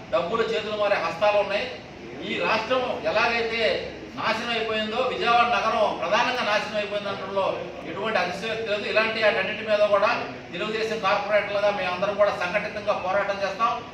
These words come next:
ఇలాంటి ప్రతిపాదనలు ఏది కూడా మరి రేపు ఆమోదించే, ఆమోదించవద్దు అని చెప్పి మేము already కమిషనర్ గారిని మా సోదరుడు జాస్తి గారి ఆధ్వర్యంలో కలవడం జరిగింది. ఎమ్మెల్యే గారు,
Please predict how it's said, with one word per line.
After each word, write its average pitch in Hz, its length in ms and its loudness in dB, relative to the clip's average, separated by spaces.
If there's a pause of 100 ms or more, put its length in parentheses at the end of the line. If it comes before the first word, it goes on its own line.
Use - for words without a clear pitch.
(220)
ఇలాంటి 214 300 2
ప్రతిపాదనలు 233 680 2
ఏది 220 240 0
కూడా 226 480 0 (640)
మరి 214 180 -2
రేపు 202 260 0
ఆమోదించే, 226 520 -2
ఆమోదించవద్దు 208 840 0
అని 247 160 2
చెప్పి 226 200 -2
మేము 214 520 0 (240)
already 220 260 0
కమిషనర్ 208 440 -4
గారిని 196 400 0
మా 170 140 -2
సోదరుడు 190 460 -2
జాస్తి 175 300 -4
గారి 175 140 -2
ఆధ్వర్యంలో 175 360 -4
కలవడం 190 400 0
జరిగింది. 196 460 -4
ఎమ్మెల్యే 170 260 -4
గారు, 185 280 -4